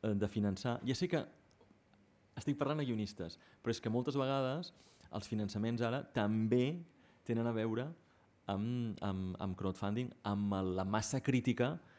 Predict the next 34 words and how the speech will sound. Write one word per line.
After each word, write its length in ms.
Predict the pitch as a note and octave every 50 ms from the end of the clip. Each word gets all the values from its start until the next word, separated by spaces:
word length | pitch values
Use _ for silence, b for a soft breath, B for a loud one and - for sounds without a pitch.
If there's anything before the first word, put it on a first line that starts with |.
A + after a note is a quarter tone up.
| B B B B B B B
del 280 | - A#2 G#2 G2 F#2+ F#2
tema 180 | - G2 G2+ -
que 80 | -
esteu 160 | A2 - G2 - -
tractant, 380 | - - - - D3 D#3 B2+ F#2+
i 60 | F2+
per 60 | - -
això 160 | - - G2 G2+
vosaltres 300 | A#2 A2 G2+ C#3+ C3+ -
heu 120 | - G#2+ G2+
de 80 | G#2 G2+
conèixer 220 | G#2 G2+ G2 A2+ A2+
molt 120 | G#2 G2
bé 40 | F#2+
l'audiència. 320 | F#2 F2+ F2+ E2+ F2+ -
O 60 | G2
sigui, 100 | - G2 G2+
enteneu 260 | G2+ G#2+ G#2+ A#2 C3+ C#3
que 80 | C#3+ B2+ - - - A2
us, 80 | A#2 A2
us 140 | A#2 A#2+ -
he 60 | -
col·locat 260 | C#3 B2+ A#2+ A2+ G#2
aquests 220 | G#2+ G2 A2+ A2 G#2+
dos 100 | B2+ A#2
exemples 520 | A2 G2 G2+ G#2+ A2+ - C#3 D#3+ E3+ - B B B B B
fonamentalment 420 | B A#2 A2+ A2+ A2+ A2+ A#2+ B2 C3
per 80 | B2+
això, 160 | - - G#2+ F#2
perquè 220 | - F#2 F2 F2+
si 80 | A2 G#2
coneixeu 320 | - G#2 G2+ G2+ - C3
l'audiència 600 | C3+ C#3 C3+ B2+ C3+ C#3 C#3 - - B2 B2+ D#3+ F#3 - B B B B B B
i 140 | C#3+ B2+